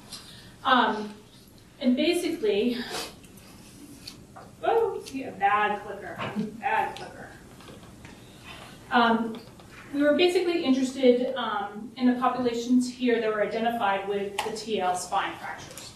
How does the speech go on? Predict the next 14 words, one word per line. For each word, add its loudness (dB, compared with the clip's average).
okay? -2
Over 6
this 0
period, 0
seven 8
hundred 4
and 4
three 4
of 0
these -6
were -2
in -4
the -4
registry. -6